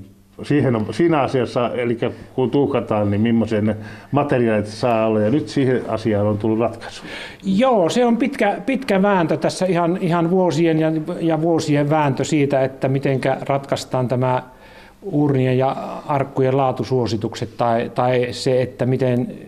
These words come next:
Speaker 2: mil-, minkälaisia arkkuja voi laittaa maahan ja minkälaisia voi laittaa tuhkaukseen, niin nyt on päädytty, päädytty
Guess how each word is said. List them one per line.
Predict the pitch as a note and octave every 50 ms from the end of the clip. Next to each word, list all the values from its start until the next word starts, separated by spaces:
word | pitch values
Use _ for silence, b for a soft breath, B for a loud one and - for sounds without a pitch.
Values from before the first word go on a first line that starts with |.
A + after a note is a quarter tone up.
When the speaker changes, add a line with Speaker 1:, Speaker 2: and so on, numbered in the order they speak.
| A#2+ B2 C3
Speaker 2:
mil-, | C3 C3+ C3+ C3+ C3 C3 C3+ C#3
minkälaisia | C#3+ C#3+ D3 C#3 C3+ B2+ B2+ B2+ A#2 - C3 B2+ B2+ B2+ B2 - - -
arkkuja | - - C3+ A#2+ A#2 - - - B2 B2 B2 B2
voi | B2+ B2+ B2 A#2 A#2
laittaa | B2 A#2+ A#2 A#2 A#2 - - A2 A2+
maahan | B2 D3 E3 E3+ E3 D#3 C3+ C#3 C3+ C3
ja | B2+ B2+
minkälaisia | C3+ C#3 C3 A#2+ B2+ A#2+ B2 B2 A2 B2 C3 B2+ B2+
voi | C3+ C3 C3 C3 B2 - B B B B B B -
laittaa | C3 C3 C3 - - - C3+
tuhkaukseen, | C#3 - C#3+ G#2+ G2 - - - G2+ G2 G2 - - - G#2+ G#2+ A2
niin | A2 A2 G#2+ G#2+ B B B B B B B B B
nyt | - A#3+ - -
on | G3+ E3
päädytty, | - G3 F#3 E3+ D#3+ D#3+ D#3+ - - E3+ E3 E3 - - -
päädytty | - F3 F3 E3 D#3+ D3+ - - - D3+ C3+ -